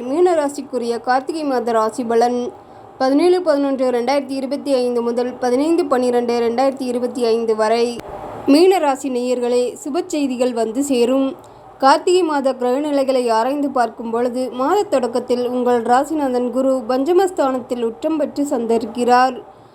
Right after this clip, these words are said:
அவரது பார்வை உங்கள் ராசியிலேயே பதிகிறது. ராசிநாதன் ராசியை பார்க்கும் இந்த நேரம், நீங்கள் யோசிக்காது செய்த காரியங்களில் கூட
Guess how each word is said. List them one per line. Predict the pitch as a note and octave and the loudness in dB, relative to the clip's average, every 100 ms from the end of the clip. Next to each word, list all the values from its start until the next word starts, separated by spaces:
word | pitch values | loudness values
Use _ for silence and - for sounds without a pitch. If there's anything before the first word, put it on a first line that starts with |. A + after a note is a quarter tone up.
| - - | -20 -8
அவரது | A#3 C4+ C4 C4+ | -2 0 0 0
பார்வை | C#4 D4+ F4 E4+ D#4 | 2 4 2 -2 -6
உங்கள் | D4 D4 C#4+ | -6 -2 -2
ராசியிலேயே | C4 C#4 D4 E4 D#4+ D#4 D#4 | 0 -2 -2 -4 -4 -4 -4
பதிகிறது. | D4 A#3+ A3+ A3+ A3+ B3 C4+ B3+ - C4 | -2 -2 -2 -2 -2 0 0 -2 -6 2
ராசிநாதன் | C4+ D#4+ F4 D#4+ D4 D4 B3 | 2 4 0 -2 -4 -6 -2
ராசியை | B3 C#4 D4 D#4 D4 | 0 0 0 -4 -2
பார்க்கும் | C4+ B3+ B3+ B3 B3 | 0 0 0 -2 0
இந்த | C4+ D#4 D#4 | 0 2 2
நேரம், | C4+ C4 C4 - | 2 0 -2 -4
நீங்கள் | B3+ B3+ B3 B3 | -4 0 -2 -2
யோசிக்காது | A#3 C#4 D4+ F4+ - C#4+ C#4+ | -2 -2 0 -2 0 0 0
செய்த | C#4+ C4 C4+ E4 | 0 -2 0 0
காரியங்களில் | C4 C4 C4+ B3+ B3 A#3+ A#3 | 2 0 0 0 0 0 -4
கூட | B3+ B3 B3+ B3+ | -2 2 2 2